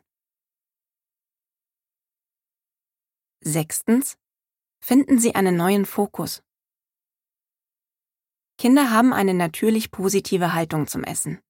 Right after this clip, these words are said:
Das ist die beste Voraussetzung, um auch als Teenager oder Erwachsener ein unbeschwertes Essverhalten beizubehalten.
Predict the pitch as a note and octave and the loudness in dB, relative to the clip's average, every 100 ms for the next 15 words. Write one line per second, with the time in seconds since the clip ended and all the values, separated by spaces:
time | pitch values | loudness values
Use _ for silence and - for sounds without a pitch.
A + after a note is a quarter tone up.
0 | _ _ _ _ _ _ _ _ _ _ | _ _ _ _ _ _ _ _ _ _
1 | _ _ _ D#3 - D#3+ F3 E3+ - A3 | _ _ _ -6 -4 -4 -4 -4 -2 -2
2 | F#3 - F#3+ - A3+ C4+ A#3+ A#3 G#3 G#3+ | 0 -2 -2 -2 -2 -2 0 2 2 0
3 | G3 - - A3 A3+ A#3 A#3+ A3 - F3 | -4 -4 0 2 2 0 0 0 0 0
4 | F3 - G#3+ A#3 G3+ F#3+ G3+ G#3 G#3+ G3+ | -2 -2 0 0 -2 -2 0 0 0 -2
5 | G3 G3 G3+ - G#3 G3 G#3 G3+ F3+ F3 | -2 -4 -4 -6 -4 -4 -2 -2 -4 -4
6 | - C3+ D#3 - - D3+ | -4 -4 -4 -4 -6 -8